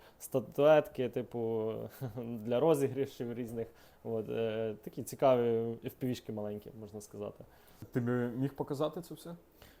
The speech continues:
Speaker 1: Так, звичайно. Е,
Speaker 2: От тоді йдемо.
Speaker 1: давайте. Е, ну, тут у нас така майстерня,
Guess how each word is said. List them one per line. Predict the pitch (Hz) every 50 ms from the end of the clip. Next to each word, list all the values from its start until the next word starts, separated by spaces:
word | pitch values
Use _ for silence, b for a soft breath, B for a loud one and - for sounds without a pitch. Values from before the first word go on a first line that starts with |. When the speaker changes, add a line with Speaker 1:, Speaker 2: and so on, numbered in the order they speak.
| b -
Speaker 1:
Так, | - 190 202 202 202 -
звичайно. | - 135 127 123 - - 165 165 160 143 120 117 123 - - - -
Е, | 123 123 123 120 117 120 120
Speaker 2:
От | 120 123 -
тоді | - 110 110
йдемо. | 107 92 92 -
Speaker 1:
давайте. | - - - - - - - - - - B B B B B B B B B B - 180
Е, | 170 170 165 165 160 156 160
ну, | 170 233 277
тут | 233 - 226 196
у |
нас | 196 214 202 202 - - -
така | - 165 147 - 147 135 123 - -
майстерня, | 151 139 139 139 139 135 - - 190 185 185 190 160 139 127 123 117